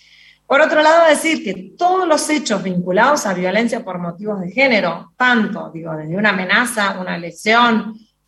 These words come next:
eh, un, hasta un homi-, un femicidio, un travesticidio, tramitan en las justicias provinciales, ¿sí? En las administraciones, no en el Poder Judicial Federal. El único delito que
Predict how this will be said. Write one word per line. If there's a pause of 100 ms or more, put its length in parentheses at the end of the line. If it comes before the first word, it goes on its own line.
eh,
un,
hasta
un
homi-,
un
femicidio,
un
travesticidio,
tramitan
en
las
justicias (160)
provinciales,
¿sí?
En
las
administraciones,
no
en
el
Poder
Judicial
Federal.
El
único
delito (720)
que